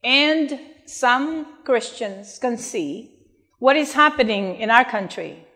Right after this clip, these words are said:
and even in the Philippines. It's impossible. But God i-, is everywhere when it comes to impossible situation.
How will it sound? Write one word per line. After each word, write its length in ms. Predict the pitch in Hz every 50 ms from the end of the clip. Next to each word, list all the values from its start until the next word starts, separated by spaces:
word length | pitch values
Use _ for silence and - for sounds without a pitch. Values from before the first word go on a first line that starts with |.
| _ _ -
and 140 | 180 175 190
even 220 | 220 226 262 262
in 100 | 269 254
the 80 | 269 254
Philippines. 960 | 262 233 196 175 170 - 156 156 156 151 139 127 - - - - - _ _ _ _ _ _ _ _ _ _ _ _ -
It's 140 | - 220 -
impossible. 600 | 254 240 247 269 262 254 - - - - - - - _ _ _ _ _ _ _ _ _ _ _ _ _ _ _ _ _ _ _ _ _ _ _ _ _ _ _ _ _ _ _ _ _ _ _ _ _ _ _ _ _ _ _ _ _ _ _ _ _ _ _ -
But 360 | 202 214 226 233 226 233 208
God 560 | 240 233 233 240 247 254 269 277 262 247 -
i-, 320 | 262 247 240 240 247 240 247 247 - -
is 480 | 240 233 226 220 220 220 220 - - - -
everywhere 840 | 214 233 240 240 233 254 269 269 247 233 208 190 180 175 175 180 190
when 180 | 202 202 196 202
it 140 | 190 190
comes 340 | - - 196 185 190 196 -
to 80 | - 220
impossible 560 | 226 220 220 190 160 156 160 - 208 220 214
situation. 800 | 214 262 - - 285 277 277 269 - - 180 151 147 - -